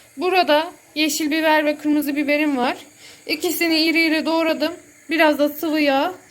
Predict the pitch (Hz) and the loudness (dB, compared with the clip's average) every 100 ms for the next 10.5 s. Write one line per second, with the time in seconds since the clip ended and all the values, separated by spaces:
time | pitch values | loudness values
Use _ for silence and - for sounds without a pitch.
0 | - 330 359 440 - - - - 370 302 | -10 -4 -2 -4 -10 -20 -20 -4 -2 0
1 | 320 277 262 240 220 214 233 320 226 233 | 0 2 2 2 0 -4 -6 -4 0 0
2 | 220 208 214 208 262 - - - - - | 0 -2 -4 -6 -6 -10 -20 -20 -20 -20
3 | - - - - - - - - - - | -20 -20 -20 -20 -20 -20 -20 -20 -20 -20
4 | - - - - - - - - - - | -20 -20 -20 -20 -20 -20 -20 -20 -20 -20
5 | - - - - _ - 330 330 320 320 | -20 -20 -20 -20 _ -10 -8 -6 -6 -6
6 | 311 254 302 - 311 269 262 247 240 254 | -6 -6 -6 -4 -4 -4 -6 -10 -8 -6
7 | 330 311 - 277 277 269 262 247 240 262 | -6 -6 -6 -8 -6 -8 -8 -6 -4 -2
8 | 269 240 240 254 285 294 294 285 285 - | -4 -4 -4 -2 -4 -4 -4 -2 -4 -6
9 | 269 254 262 330 285 - 233 233 240 277 | -6 -4 -4 -4 -4 -2 -4 -4 -4 -4
10 | 233 220 214 190 | -4 -6 -8 -8